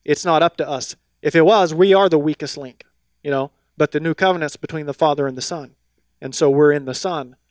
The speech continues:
and the Son never fails, so we don't fall out of the covenant, which is incredible. Then he says this, uh, "He made him who knew no sin," quote, "to be sin," to be is not there in the Greek, as I say a lot, "on our behalf,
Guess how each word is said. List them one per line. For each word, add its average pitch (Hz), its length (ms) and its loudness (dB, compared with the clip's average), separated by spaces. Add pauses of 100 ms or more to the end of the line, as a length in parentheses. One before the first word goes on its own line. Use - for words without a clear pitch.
(140)
and 139 100 -14
the 143 60 -4
Son 143 260 -4
never 160 280 0
fails, 123 420 -8 (380)
so 139 160 -2
we 147 100 2
don't 147 180 -4
fall 139 240 -2
out 135 140 -4
of 123 60 -12
the 135 80 -16
covenant, 127 380 -10 (140)
which - 160 -16
is 127 120 -18
incredible. 123 520 -6 (1200)
Then 214 100 2
he 247 60 -2
says 196 200 0
this, 180 320 2 (320)
uh, 165 300 2 (1160)
"He 196 200 -2
made 214 260 2
him 220 300 -4
who 185 240 0
knew 214 260 -2
no 220 200 0
sin," 170 520 -4 (260)
quote, 185 360 2
"to 190 160 2
be 220 180 0
sin," 160 320 -6
to 175 100 -4
be 160 120 -2
is 160 100 -6
not 165 160 -4
there 160 120 -2
in 160 80 -6
the 160 60 -10
Greek, 143 240 -4
as 143 120 -8
I 143 80 -4
say 143 180 -4
a 131 60 -4
lot, 131 180 -6 (500)
"on 160 140 -2
our 185 160 0
behalf, 175 480 -4